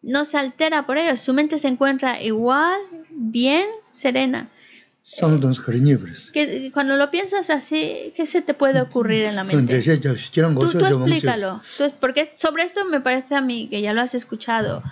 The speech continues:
Speaker 1: en otras ocasiones. ¿Cómo es posible que una persona s-, que no tenga nada, ni un vaso de agua, pueda mantener su mente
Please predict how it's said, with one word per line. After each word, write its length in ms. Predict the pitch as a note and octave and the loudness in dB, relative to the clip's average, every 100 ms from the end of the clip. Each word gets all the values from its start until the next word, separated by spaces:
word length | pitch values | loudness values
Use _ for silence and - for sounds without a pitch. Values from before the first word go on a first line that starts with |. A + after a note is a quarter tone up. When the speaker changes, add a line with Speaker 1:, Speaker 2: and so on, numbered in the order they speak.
| - - - | -10 -12 -4
Speaker 1:
en 120 | A3 | -4
otras 260 | A#3 B3 A#3 | 0 0 0
ocasiones. 540 | A3+ D4+ B3 A3+ G3+ - - | -4 -6 -4 -4 -4 -10 -2
¿Cómo 260 | E4 F#4 G4 | 2 2 0
es 100 | F#4+ | -2
posible 720 | - E4 - C4+ G#3 - - | -2 -2 0 0 0 -2 -6
que 100 | - | 2
una 180 | C#4 D#4 | 4 4
persona 720 | D4+ B3+ A3+ - A#3 G3+ F#3 | 2 -4 -4 -4 -2 -4 -8
s-, 180 | G3 - - - - - | -8 -12 -8 -4 -4 0
que 80 | B3 | 0
no 120 | C#4 | 2
tenga 220 | E4+ D#4 | 2 0
nada, 560 | B3 B3 A#3+ F#3 G3 G3+ | 0 0 0 -2 -6 -4
ni 120 | A#3 | 0
un 80 | B3+ | 2
vaso 260 | B3+ B3+ | 0 -2
de 80 | A3+ | 0
agua, 320 | C4 C#4+ E4 F#4 - _ | 0 2 0 -2 -20 _
pueda 160 | C4 C#4+ | 0 2
mantener 460 | D4+ C#4 B3+ B3+ | 2 0 -2 -4
su 120 | B3 | -4
mente 520 | A#3+ A#3 A3+ B3 B3+ | -4 -2 -2 -2 -2